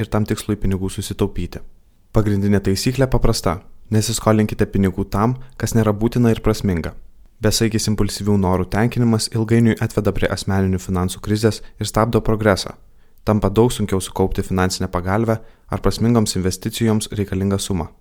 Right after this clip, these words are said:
nes papildomos lėšos išnaudojamos netikslingai. Vis tik kartais, net ir neturėdami pakankamai pinigų šią akimirką,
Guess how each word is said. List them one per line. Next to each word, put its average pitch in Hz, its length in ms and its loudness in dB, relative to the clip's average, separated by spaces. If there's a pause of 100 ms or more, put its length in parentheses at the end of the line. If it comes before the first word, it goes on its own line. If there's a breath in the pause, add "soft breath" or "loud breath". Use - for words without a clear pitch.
(120)
nes 101 120 -2
papildomos 98 540 2
lėšos 113 420 0
išnaudojamos 107 720 0
netikslingai. 98 640 -2 (520)
Vis 101 160 -2
tik - 160 -8
kartais, 113 480 0
net 113 240 0
ir 107 80 2
neturėdami 110 560 2
pakankamai 98 480 0
pinigų 95 480 0
šią 101 160 0
akimirką, 113 540 0